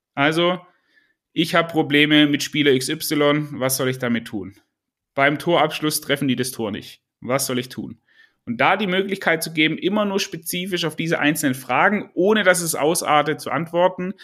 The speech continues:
ähm, weil oftmals geht es in diesen großen Trainergruppen halt verloren, weil zehntausend Ankündigungen und hier noch was Organisatorisches und hier noch was.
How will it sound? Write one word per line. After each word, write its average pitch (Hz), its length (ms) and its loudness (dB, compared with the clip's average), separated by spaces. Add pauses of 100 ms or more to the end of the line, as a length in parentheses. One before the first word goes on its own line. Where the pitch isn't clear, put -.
(340)
ähm, 135 360 -4
weil 135 120 0
oftmals - 440 0
geht 151 140 -2
es 151 120 -6
in 147 80 -2
diesen 127 260 0
großen 180 420 0
Trainergruppen 160 640 -2
halt 135 300 0
verloren, 165 560 2
weil 147 220 4
zehntausend 151 580 -2
Ankündigungen 170 720 -4
und 131 60 0
hier 170 120 -2
noch 180 160 -4
was 165 100 -4
Organisatorisches 160 840 -4
und 143 100 -4
hier 180 100 -4
noch 208 160 -4
was. 214 260 -2